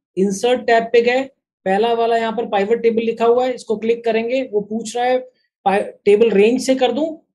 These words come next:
या मैं कहीं से external data source उठाऊं, तो इसको बोलना है, "नहीं दादा,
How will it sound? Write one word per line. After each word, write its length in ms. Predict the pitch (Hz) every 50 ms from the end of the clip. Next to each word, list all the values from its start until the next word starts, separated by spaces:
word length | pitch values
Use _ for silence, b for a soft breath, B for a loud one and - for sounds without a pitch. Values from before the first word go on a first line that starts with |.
| - 170
या 180 | 180 226 240
मैं 180 | 240 262 269 262
कहीं 200 | 240 220 226 247
से 180 | - 202 277 262
external 480 | 226 - - 220 214 220 247 247 233
data 260 | 208 220 202 220 233
source 300 | 226 220 214 208 202 202
उठाऊं, 340 | 208 185 156 151 139 120 104
तो 400 | - _ _ _ _ _ - 214
इसको 200 | 202 202 - 240 220
बोलना 220 | 214 214 220 226
है, 60 | 220
"नहीं 140 | 208 214 214
दादा, 380 | 208 202 196 220 247 254 -